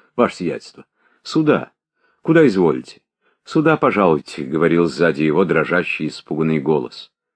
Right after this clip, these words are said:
Растопчин не в силах был ничего отвечать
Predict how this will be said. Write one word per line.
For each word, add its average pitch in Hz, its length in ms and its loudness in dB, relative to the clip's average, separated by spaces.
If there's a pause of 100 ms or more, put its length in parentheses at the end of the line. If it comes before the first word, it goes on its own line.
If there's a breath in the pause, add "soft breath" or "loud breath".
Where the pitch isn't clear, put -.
(180)
Растопчин 78 1000 -8
не 80 140 -4
в - 100 -18
силах 76 420 -6
был 73 160 -6
ничего 73 380 -6
отвечать 85 640 -8